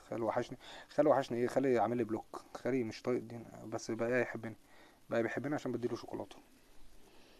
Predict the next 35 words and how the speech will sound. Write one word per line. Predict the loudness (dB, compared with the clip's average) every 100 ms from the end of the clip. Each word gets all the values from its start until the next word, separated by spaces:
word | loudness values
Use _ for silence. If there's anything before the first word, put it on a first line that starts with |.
| -20 -20 -20 -18 -4
خالي | 6 8 10
ده | 10 10 10
وقف | 8 6 4
جنبي | 0 2 2 0 -4 -6
زمان، | -4 -2 -2 -2 -6 -12 -14
وقف | 0 2
جنبي، | 4 2 0 -4 -8 -20 -18 -16 2
وقف | 6 8
جنبي | 8 8 8
ان |
هو | 8
كان | 6 4
ساكت. | 2 -2 -4 -12 -16 -12 -6
تخيل | 0 4 4 4
واحد | 6 4 4 0
وقف | 0 0
جنبك | -2 -4 -4
عشان | -4 -4
هو | -4
ساكت، | -4 -6 -8 -18 -20 -20
انت | -6
متخيل؟ | -4 -2 0 0 -2 -8 -20 -20 -16 -4
والله | 2
العظيم، | 4 4 0 -8 -14 -20 -20 -20 -20 -10 -4
يعني | 0
انت | 0
متخيل | 0 0 4 6 6
ان | 4 -4
في | 0 6
واحد | 8 6 2 -10 -10
انت | -4
تحبه | -4 0 -2 0 -8 -10 -10 -6
عشان | -4 -2
سكت؟ | -2 -4 -6 -20 _ _ -20 -20 -20 -20 -20 -20 -10 4
خالي | 10 12 10 4